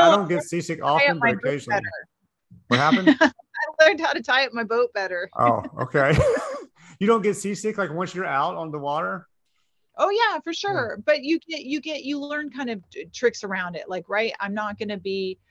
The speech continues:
Speaker 1: um, I just stayed in Catalina on the backside, and I was just on a single hook. And so you spin a lot. And so I, you get to where, where you're sleeping, you can actually kind of feel the boat moving,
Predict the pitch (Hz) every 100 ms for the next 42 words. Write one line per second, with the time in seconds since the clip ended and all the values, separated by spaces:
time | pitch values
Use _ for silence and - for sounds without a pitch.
0 | _ _ - 220 196 175 - 233 247 247
1 | 233 226 208 208 190 202 202 196 175 170
2 | 160 151 170 - 220 247 262 220 190 170
3 | 180 196 196 180 175 185 175 160 165 -
4 | - _ _ _ - 196 226 196 185 -
5 | - 240 185 156 - 185 170 151 - _
6 | _ _ - 226 247 226 208 - _ 208
7 | 196 233 247 233 - 202 208 190 180 160
8 | 269 294 254 196 196 190 196 208 220 202
9 | 185 196 165 - 220 214 185 165 170 -
10 | 175 190 233 294